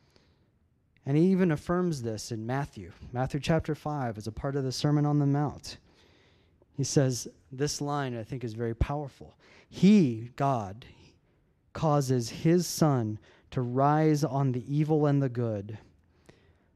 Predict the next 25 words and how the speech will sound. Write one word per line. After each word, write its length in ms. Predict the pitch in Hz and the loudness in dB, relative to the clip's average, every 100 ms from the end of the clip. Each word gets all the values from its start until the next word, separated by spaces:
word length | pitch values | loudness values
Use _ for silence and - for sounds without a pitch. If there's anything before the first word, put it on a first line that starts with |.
| _ | _
but 140 | - 113 | -8 -8
also 680 | - 139 156 - 104 92 104 _ _ _ _ | 0 2 2 0 -2 -4 -14 _ _ _ _
he 140 | - 123 | -8 -8
sends 460 | - 147 139 123 | -2 0 2 0
rain 640 | 117 127 123 113 104 104 107 _ _ _ - | -2 0 0 0 -4 -6 -10 _ _ _ -14
on 140 | 113 | -10
the 100 | 113 | -10
righteous 840 | 110 120 120 - 120 107 - - - - _ _ - | -8 -8 -8 -10 -12 -12 -14 -14 -18 -20 _ _ -16
and 180 | 123 117 | -10 -8
the 160 | 117 120 | -8 -8
unrighteous." 1000 | 123 117 110 107 107 - - - - - - - _ _ _ _ _ _ _ _ _ _ - | -8 -8 -10 -12 -12 -14 -12 -12 -12 -14 -20 -20 _ _ _ _ _ _ _ _ _ _ -8
Now, 80 | 135 | -2
does 180 | 175 208 | -2 0
this 180 | 254 - | -2 -4
answer 360 | 165 175 - | -4 -4 -4
any 160 | 151 135 | -4 -4
questions 640 | - 196 - - 104 101 | -4 -4 -2 -6 -6 -8
for 260 | - 107 - | -12 -12 -12
us? 340 | - - - - _ _ _ _ _ | -10 -10 -12 -18 _ _ _ _ _
Probably 240 | - 202 165 | -2 0 2
not 220 | 156 147 | 2 0
in 120 | 139 | 0
any 180 | 143 127 | -2 -4
satisfying 960 | - - 156 147 - - 127 117 113 | -4 0 0 0 -2 -4 -4 -4 -4
way, 380 | 120 165 85 - | -2 -2 -4 -16